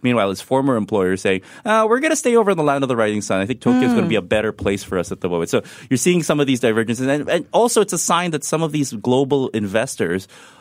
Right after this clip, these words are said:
Speaker 1: are starting to take a look again at the global landscape and markets and saying, "Hey, where, where can we start positioning ourselves?" Maybe a sign that risk is back on the table. Some of them are starting to build their appetites. And it seems that Temasek and G I C are also starting to explore and test the waters again.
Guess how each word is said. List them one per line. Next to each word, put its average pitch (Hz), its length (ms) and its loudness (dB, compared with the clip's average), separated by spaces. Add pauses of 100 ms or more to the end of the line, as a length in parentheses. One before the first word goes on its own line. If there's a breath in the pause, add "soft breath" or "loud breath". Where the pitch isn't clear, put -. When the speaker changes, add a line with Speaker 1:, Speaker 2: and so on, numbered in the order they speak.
Speaker 1:
are 123 140 0
starting 143 380 -2
to 143 80 -2
take 131 240 -2
a - 20 0
look 127 220 0
again 110 240 -2
at 104 100 -4
the 104 80 -6
global 98 320 -4
landscape 98 460 -2
and 95 100 -4
markets 92 340 -4
and 90 100 -8
saying, 92 200 -2
"Hey, 120 220 -2
where, 156 520 -2
where 156 220 -2
can 285 160 -4
we 277 80 0
start 175 260 -4
positioning 131 680 -6
ourselves?" 82 340 -4
Maybe 143 280 -2
a 135 40 -2
sign 135 320 -2
that 123 140 -2 (320 loud breath)
risk 131 340 0
is 104 100 -2
back 113 280 -2
on 113 140 -2
the 113 60 -4
table. 110 300 -2
Some 110 160 -4
of 107 80 -2
them 104 160 -2
are 98 220 -2 (100)
starting 117 240 -2
to 101 60 -2
build 101 200 0
their 110 140 0
appetites. 107 520 -4
And 123 80 0
it 110 60 -8
seems 147 200 -2
that 135 140 0 (200 loud breath)
Temasek 135 440 -2
and 113 120 0
G 120 180 2
I 107 100 0
C 110 320 -2 (400 loud breath)
are 143 280 4
also 131 360 2
starting 113 300 -2
to 113 60 -2
explore 104 380 -2
and 101 100 -2
test 104 220 -4
the 104 80 -2
waters 101 360 0
again. 90 300 -2